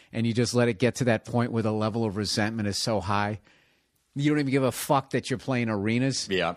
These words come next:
Speaker 1: You're gonna walk away from that. You can't get along with the bass player. Does that even, doesn't even make sense, right?
Speaker 2: They, um, uh, d-, yeah, s-, speaking of which, uh, we got Aerosmith coming on a show this week.
Speaker 1: Of course you do.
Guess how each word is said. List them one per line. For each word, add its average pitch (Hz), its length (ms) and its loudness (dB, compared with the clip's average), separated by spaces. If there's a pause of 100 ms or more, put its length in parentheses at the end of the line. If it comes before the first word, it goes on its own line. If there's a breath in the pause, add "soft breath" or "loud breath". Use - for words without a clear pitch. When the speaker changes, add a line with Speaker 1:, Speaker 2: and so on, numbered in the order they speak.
Speaker 1:
You're 131 120 0
gonna 131 120 0
walk 123 300 2
away 127 140 2
from 120 180 -4
that. 123 180 0
You 117 80 -4
can't 139 240 4
get 131 100 -2
along 123 180 0
with 117 100 -4
the 107 80 -4
bass 104 340 2
player. 131 400 -4 (120)
Does 113 120 -8
that 135 80 0
even, 131 220 -2
doesn't 135 200 -2
even 139 140 0
make 131 200 -2
sense, - 360 -4
right? 156 220 -4 (600 loud breath)
Speaker 2:
They, 107 200 2
um, 95 360 -4 (100)
uh, 90 60 -10
d-, 87 180 -8
yeah, 95 280 0
s-, 80 280 -6
speaking 92 340 -2
of 78 80 -4
which, 78 220 -4
uh, 82 160 -4
we 82 80 -4
got 78 140 -2
Aerosmith 80 500 -4
coming 67 220 -8
on 65 60 -10
a 65 40 -10
show 62 240 -8
this 60 180 -14
week. 62 400 -14 (100)
Speaker 1:
Of - 40 -20
course - 260 -8
you 147 60 -6
do. 123 160 -4